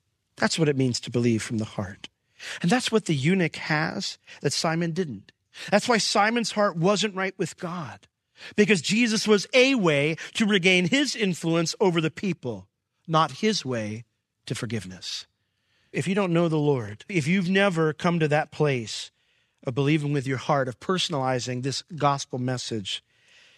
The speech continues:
I, I want to tell you today, today's the day to repent. Today is the day to make that right. And so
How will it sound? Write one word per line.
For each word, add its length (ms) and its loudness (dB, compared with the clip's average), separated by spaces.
I, 240 -8
I 40 0
want 120 2
to 80 -4
tell 140 4
you 80 4
today, 400 0
today's 340 -2
the 60 -8
day 160 -2
to 80 -6
repent. 500 -10
Today 320 4
is 140 2
the 100 -2
day 240 -2
to 100 -8
make 280 0
that 260 0
right. 420 -6
And 100 -10
so 300 4